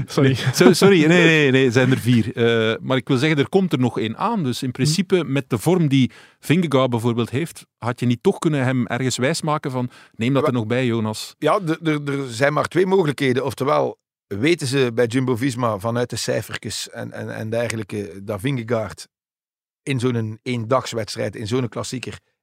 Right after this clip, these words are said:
Speaker 3: niet kan winnen tegen
Speaker 2: Hmm.
Speaker 3: Pogacar en Evenepoel. Hè, want daar, ze zijn toch altijd bezig met alles te meten en wattages
Speaker 1: Ja.
Speaker 3: en toestanden.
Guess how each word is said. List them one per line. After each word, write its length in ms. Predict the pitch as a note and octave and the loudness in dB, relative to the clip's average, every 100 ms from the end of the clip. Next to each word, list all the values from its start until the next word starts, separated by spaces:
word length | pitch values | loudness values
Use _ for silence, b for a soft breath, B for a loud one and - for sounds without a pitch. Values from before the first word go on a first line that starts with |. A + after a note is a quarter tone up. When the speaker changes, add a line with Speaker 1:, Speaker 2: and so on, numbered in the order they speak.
| _ | _
Speaker 3:
niet 240 | G#2+ C#3+ - | -2 -2 0
kan 260 | C3+ B2 | 0 2
winnen 220 | B2 C#3 D#3+ | 2 2 2
tegen 260 | D#3 D#3+ | 0 0
Speaker 2:
Hmm. 100 | G#2+ | 2
Speaker 3:
Pogacar 440 | D#3+ D#3+ - D#3+ F3 | 2 2 0 -4 -4
en 340 | D#3 D#3 D#3 | -4 -4 -6
Evenepoel. 500 | - E3 E3+ F3 G#3+ G#3+ | -4 -2 -2 -6 -4 -2
Hè, 120 | E3 | 0
want 200 | E3 B2 B B | -2 -4 B B
daar, 260 | - C3 B2+ A#2+ A2+ | -2 -2 -2 -10 -12
ze 140 | F#2+ | -6
zijn 200 | A#2 C#3+ | -2 0
toch 180 | C3 C3+ | 0 -2
altijd 360 | C#3 D3+ D#3+ C3 | -2 0 0 0
bezig 300 | C3 D3+ C#3+ | 0 0 -2
met 140 | D3 | -4
alles 280 | - D3 B2+ | -2 -2 -2
te 100 | - | -4
meten 380 | A2+ B2 D3 C#3+ | -2 -2 -2 -4
en 120 | B2+ | -2
wattages 460 | A#2 - C#3 D3+ A2+ | -4 -4 0 2 2
Speaker 1:
Ja. 60 | |
Speaker 3:
en 60 | A#2 | 0
toestanden. 460 | D3 D3 E3 E3 | -2 -2 -4 -6